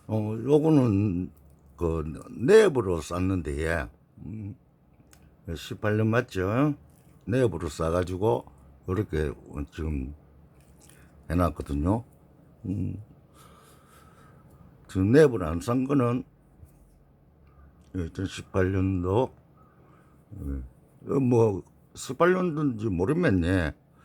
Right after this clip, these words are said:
여기 보시면은, 어, 십팔 년도라고 보이죠? 음, 요렇게, 어, 찾으시면 되고, 예.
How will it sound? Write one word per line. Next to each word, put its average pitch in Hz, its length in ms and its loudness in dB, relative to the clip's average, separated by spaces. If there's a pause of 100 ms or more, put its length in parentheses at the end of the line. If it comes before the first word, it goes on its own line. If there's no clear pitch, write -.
(440)
여기 160 180 4
보시면은, 107 920 0 (1700)
어, 82 280 -6 (100)
십팔 113 320 2
년도라고 90 380 0
보이죠? 92 420 2 (560)
음, 85 220 -4
요렇게, 87 480 -4 (840)
어, 85 240 2
찾으시면 92 540 0
되고, 78 280 0
예. 107 320 0